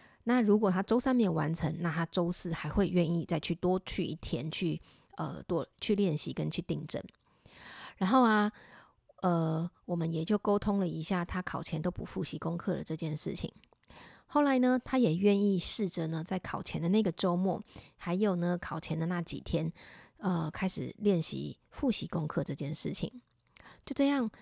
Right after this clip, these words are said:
我们从那个时候开始实行，实行到了段考当天早上。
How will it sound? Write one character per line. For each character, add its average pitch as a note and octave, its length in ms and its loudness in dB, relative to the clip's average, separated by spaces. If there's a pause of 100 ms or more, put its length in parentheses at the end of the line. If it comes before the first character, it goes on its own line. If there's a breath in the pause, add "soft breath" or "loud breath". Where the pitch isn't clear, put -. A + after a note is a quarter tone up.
(180 loud breath)
我 F#3 100 0
们 F3+ 160 2
从 F#3 320 2
那 B3 100 4
个 G3+ 120 0
时 E3+ 140 -4
候 F#3 140 2
开 - 160 -6
始 - 160 -4
实 D#3+ 220 -4
行， D#3 300 -4 (320 loud breath)
实 - 200 0
行 F#3 240 0
到 G3+ 180 0
了 E3+ 120 0
段 B3 180 0
考 - 200 -4
当 E3 180 -4
天 F3+ 180 0
早 F3+ 200 -6
上。 - 200 -4